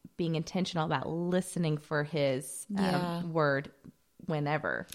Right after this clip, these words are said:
Speaker 2: Yeah, and that's something that I've not done a good job of,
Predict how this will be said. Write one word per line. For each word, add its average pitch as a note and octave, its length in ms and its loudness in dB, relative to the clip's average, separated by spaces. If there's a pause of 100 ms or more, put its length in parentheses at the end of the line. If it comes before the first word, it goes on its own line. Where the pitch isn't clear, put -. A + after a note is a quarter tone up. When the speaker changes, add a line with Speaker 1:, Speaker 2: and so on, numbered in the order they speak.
(580)
Speaker 2:
Yeah, C#4+ 300 6
and B3+ 120 8
that's A#3+ 160 6
something D#4 320 6
that A#3 120 6
I've G3+ 180 4
not G3+ 260 4
done F#3+ 160 4
a F#3 40 2
good F3 180 -2
job E3+ 280 2
of, E3 380 -2